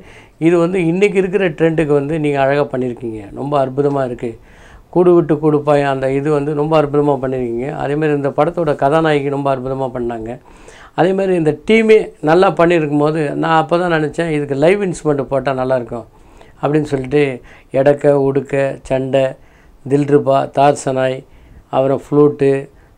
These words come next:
நாதஸ்வரம், இந்த இன்ஸ்ட்ருமெண்ட் எல்லாம் மறைஞ்சு போச்சு. ஏன்னா சமீபத்துல எல்லாருமே வந்து இந்த இன்ஸ்ட்ருமெண்ட் இப்போ இன்னும் கொஞ்ச நாள் ஆனோன்னா மியூசியமில் தான் பார்க்க முடியும். ஏன்னா இன்றைக்கெல்லாம் வயலின், சித்தார், ஃப்ளூட்டெல்லாம் கிடையவே கிடையாது. ஏன்னா அந்த மாதிரி, ஏன்னா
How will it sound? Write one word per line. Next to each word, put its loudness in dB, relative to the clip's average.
நாதஸ்வரம், 2
இந்த 0
இன்ஸ்ட்ருமெண்ட் -2
எல்லாம் 0
மறைஞ்சு 0
போச்சு. -8
ஏன்னா -2
சமீபத்துல 2
எல்லாருமே 2
வந்து 2
இந்த 0
இன்ஸ்ட்ருமெண்ட் -2
இப்போ -2
இன்னும் 0
கொஞ்ச 0
நாள் 2
ஆனோன்னா -2
மியூசியமில் 0
தான் -4
பார்க்க -4
முடியும். -8
ஏன்னா 2
இன்றைக்கெல்லாம் 4
வயலின், 4
சித்தார், 2
ஃப்ளூட்டெல்லாம் 0
கிடையவே 2
கிடையாது. -2
ஏன்னா 4
அந்த 6
மாதிரி, 4
ஏன்னா 4